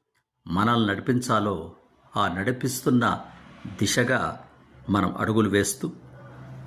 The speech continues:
జీవిత లక్ష్యాన్ని తెలుసుకుంటూ మనం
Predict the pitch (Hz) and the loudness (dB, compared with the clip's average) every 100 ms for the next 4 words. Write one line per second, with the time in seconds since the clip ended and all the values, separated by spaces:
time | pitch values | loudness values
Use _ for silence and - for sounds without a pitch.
0 | - - - - - - - - - 127 | -18 -18 -18 -18 -18 -16 -6 -2 6 8
1 | 127 123 98 92 - 123 113 104 92 95 | 8 6 0 0 -2 0 2 0 -2 -6
2 | 95 - 113 107 143 - - - - - | -4 0 0 0 -6 -10 -18 -20 -18 -16
3 | - - - - - 95 110 | -14 -14 -14 -12 2 4 4